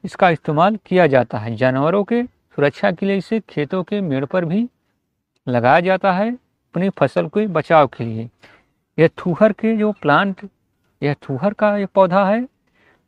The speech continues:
इससे पहले थूहर का यह पौधे में तीन धारियां आपको दिखाई दे रही निकली हुई। इसके तनों तथा पत्तियों को तोड़ने पर दूध निकलता है।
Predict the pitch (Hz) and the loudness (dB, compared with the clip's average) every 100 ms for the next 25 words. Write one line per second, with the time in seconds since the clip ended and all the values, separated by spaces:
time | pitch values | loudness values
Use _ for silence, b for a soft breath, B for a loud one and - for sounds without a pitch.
0 | _ _ _ _ - 175 - 208 196 214 | _ _ _ _ -10 -8 -2 0 0 0
1 | 240 254 b b b _ _ _ _ _ | -2 -6 b b b _ _ _ _ _
2 | _ _ _ _ _ _ _ _ _ _ | _ _ _ _ _ _ _ _ _ _
3 | _ _ _ _ _ _ - 147 160 196 | _ _ _ _ _ _ -8 -2 0 2
4 | 208 208 196 _ _ _ _ _ - 190 | 4 4 2 _ _ _ _ _ 0 2
5 | 175 202 226 _ _ _ - 208 - - | 2 -2 -2 _ _ _ -6 -4 -6 -4
6 | 180 202 226 _ _ _ _ _ _ _ | 0 0 -2 _ _ _ _ _ _ _
7 | _ _ _ - 120 143 139 175 190 180 | _ _ _ -8 -4 0 0 2 0 -2
8 | - 170 156 170 185 202 _ _ _ _ | -2 -4 0 0 0 -4 _ _ _ _
9 | - 143 151 135 135 117 123 117 107 113 | -2 2 4 2 0 -2 -2 -4 -6 -10
10 | 113 _ _ 175 - 226 202 160 151 202 | -12 _ _ -14 -6 -6 -2 2 2 0
11 | 214 _ _ - 170 - 139 - 185 185 | -4 _ _ -10 -8 0 -2 -2 -6 -4
12 | 202 180 180 185 202 190 214 160 131 175 | -4 -2 -2 0 -2 -2 -4 -2 0 0
13 | 143 135 131 117 120 113 | 0 -4 -4 -6 -8 -14